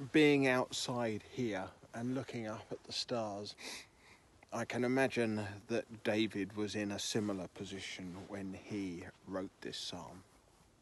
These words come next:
Of course, being a shepherd, he would have spent many evenings and nights out looking after the sheep.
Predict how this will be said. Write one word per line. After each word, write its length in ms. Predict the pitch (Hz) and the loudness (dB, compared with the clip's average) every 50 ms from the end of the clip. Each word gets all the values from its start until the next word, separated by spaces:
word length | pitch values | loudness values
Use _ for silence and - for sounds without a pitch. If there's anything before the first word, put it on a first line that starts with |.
| - - - | -20 -20 -20
Of 100 | - - | -14 -6
course, 260 | - 117 110 95 - - | -4 -4 -4 -4 0 2
being 260 | 123 117 110 101 101 | 2 4 4 2 0
a 60 | 95 | -4
shepherd, 520 | - - - 127 117 - - 110 101 85 - - - - - - - - - - - - - | -4 -2 -2 -2 -2 -2 -4 -6 -6 -6 -8 -16 -20 -20 -20 -20 -20 -20 -20 -20 -20 -16 -2
he 140 | - 120 | 0 0
would 120 | 113 107 104 | 0 0 -2
have 120 | 110 107 | -2 -4
spent 340 | - - - 110 110 107 - | -2 -2 -2 -2 -2 -2 -4
many 460 | 107 113 113 113 110 110 104 101 92 - | -4 -2 -2 0 0 -2 -2 -4 -6 -4
evenings 600 | 113 120 117 110 98 101 101 98 98 101 104 92 | -2 -2 -2 -2 -2 -6 -6 -6 -6 -8 -6 -6
and 240 | 101 101 101 104 113 | -6 -4 -2 -2 0
nights 540 | 107 107 107 95 - - - - - - - - - - | 0 0 -2 -4 -4 -6 -6 -6 -6 -6 -8 -12 -4 0
out 380 | 117 113 104 - - - - - - - - - | 0 0 0 0 -6 -10 -14 -16 -16 -20 -12 -6
looking 360 | 110 110 - - 110 107 104 | -6 -4 -2 -2 -2 -2 -2
after 460 | 98 98 104 104 98 - - - 110 95 | 0 0 -2 -2 -2 -6 -8 -10 -8 -8
the 100 | 95 92 | -6 -8
sheep. 480 | - - - 117 113 104 - - - | -8 -6 -4 -4 -4 -6 -6 -12 -20